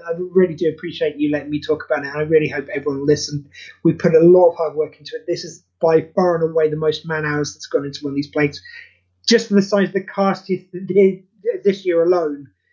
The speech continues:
is the most man hours, but also the amount of time everyone's put in. Previously, we've only done a few rehearsals. This year, we want to put our time in. Like,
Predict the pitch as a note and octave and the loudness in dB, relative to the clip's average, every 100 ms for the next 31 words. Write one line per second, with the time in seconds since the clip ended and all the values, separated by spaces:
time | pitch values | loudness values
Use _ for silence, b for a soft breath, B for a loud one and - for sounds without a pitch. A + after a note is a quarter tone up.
0 | _ - E3+ D#3+ E3 D#3 D#3 D#3 D3+ D3 | _ -6 -6 -4 2 2 2 -4 -4 -4
1 | C#3+ - D#3+ E3 D#3+ - D#3 D#3 D#3 E3 | -6 0 4 6 4 2 -2 -2 -2 -2
2 | E3+ E3+ D3+ - D#3 - D3+ D3 D#3 D3 | 2 0 0 -6 -10 -8 -10 -8 -6 -2
3 | C#3+ C#3+ D3+ D3 C3+ C3+ _ _ _ _ | -2 -2 -2 0 -4 -6 _ _ _ _
4 | _ _ - G#3 G3 F#3+ F#3+ F3+ F3 F3 | _ _ 2 6 6 4 4 4 4 2
5 | E3 E3+ E3 - F3 E3 D#3+ D#3+ D#3+ E3+ | 2 -2 -2 -4 0 0 0 -4 -8 -10
6 | E3 - D#3+ D#3 D#3+ D#3+ - - D#3 D3+ | -10 -6 -8 -6 -2 -2 -4 -6 -4 -4
7 | - D3+ D3+ D3+ D3 - _ _ _ _ | -6 -4 -2 -2 -2 -10 _ _ _ _
8 | _ _ _ _ - F#3+ F3+ | _ _ _ _ 0 2 2